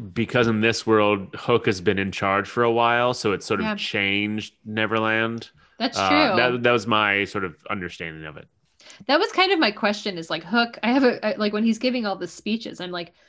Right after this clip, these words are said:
Speaker 2: Hook cannot get over losing this hand. Not that it's easy. I'm not saying anybody should, but, like, he is so focused on Peter Pan, um, that I question what he does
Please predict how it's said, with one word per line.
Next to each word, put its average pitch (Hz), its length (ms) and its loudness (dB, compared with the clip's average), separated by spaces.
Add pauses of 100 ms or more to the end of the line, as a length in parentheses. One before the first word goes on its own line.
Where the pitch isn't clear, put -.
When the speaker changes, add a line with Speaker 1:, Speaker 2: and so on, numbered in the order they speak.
(140)
Speaker 2:
Hook 466 460 0
cannot 220 760 -4
get 202 240 -8
over 226 360 -2
losing 214 400 -2
this 170 180 -10
hand. 214 440 -6
Not 302 240 -4
that 254 140 -2
it's 202 180 -6
easy. 226 400 -4
I'm 226 100 -4
not 247 140 -8
saying 214 220 -4
anybody 180 360 -8
should, - 380 -6 (300)
but, 202 160 0
like, 196 280 -2
he 294 400 2
is 226 180 -4
so 247 600 0 (160)
focused 208 440 -4
on 175 160 -6
Peter 202 380 -8
Pan, 175 580 -12 (380)
um, 185 440 0
that 240 180 0
I 247 80 0
question 277 600 -2
what 226 180 -2
he 226 180 -2
does 190 760 -2